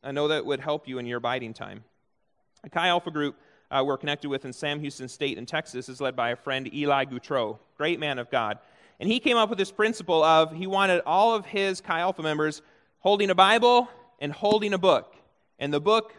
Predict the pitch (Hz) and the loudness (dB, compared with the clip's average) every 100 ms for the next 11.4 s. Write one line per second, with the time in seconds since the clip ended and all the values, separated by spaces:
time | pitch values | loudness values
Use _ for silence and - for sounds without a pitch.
0 | - 160 175 165 143 170 196 185 175 170 | -12 -6 -4 -4 -2 0 0 2 0 0
1 | 143 135 123 117 117 104 - - _ _ | 2 2 0 0 0 -2 -4 -14 _ _
2 | _ _ _ _ _ _ - 170 196 233 | _ _ _ _ _ _ 2 4 6 4
3 | 247 - _ 147 180 196 202 180 170 196 | -2 -18 _ -2 0 0 0 -2 -2 -4
4 | - 190 180 170 170 170 160 208 240 240 | -2 -4 -2 0 0 0 0 0 2 0
5 | 247 226 - 147 147 156 151 147 196 214 | 0 -4 -8 -8 0 0 0 -2 -2 -2
6 | 202 147 165 202 202 185 165 117 107 - | -2 -4 -2 -2 -2 -4 -2 -4 -8 -16
7 | _ _ _ _ 156 190 180 202 - 208 | _ _ _ _ 2 2 2 -4 -2 2
8 | 196 202 196 147 139 127 175 202 196 185 | 2 2 -2 -2 -2 0 2 4 4 0
9 | - 131 131 131 190 - - 127 160 185 | 2 2 2 0 -4 -4 -12 -6 0 0
10 | 165 170 165 156 151 151 147 139 135 113 | 0 -2 0 0 0 -2 -2 2 2 0
11 | 101 - - | -6 -12 -20